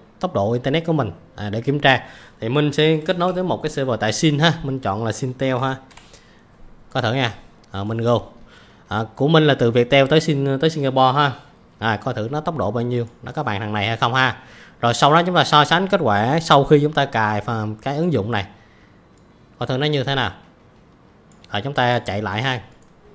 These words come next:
Đây là test trước khi sử dụng, ờ, phần mềm ha. À, chờ thôi.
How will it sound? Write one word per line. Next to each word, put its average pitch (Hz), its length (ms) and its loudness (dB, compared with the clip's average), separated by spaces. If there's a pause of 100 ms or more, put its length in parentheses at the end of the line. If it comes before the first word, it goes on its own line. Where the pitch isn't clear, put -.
(880)
Đây 127 100 -2
là 127 120 2
test 220 300 4 (120)
trước 254 220 4
khi 147 140 6
sử 165 120 2
dụng, 127 380 0
ờ, 135 320 2
phần 120 140 -4
mềm 120 200 0
ha. 151 220 2 (2000)
À, 117 140 -4
chờ 123 280 -2
thôi. 131 160 0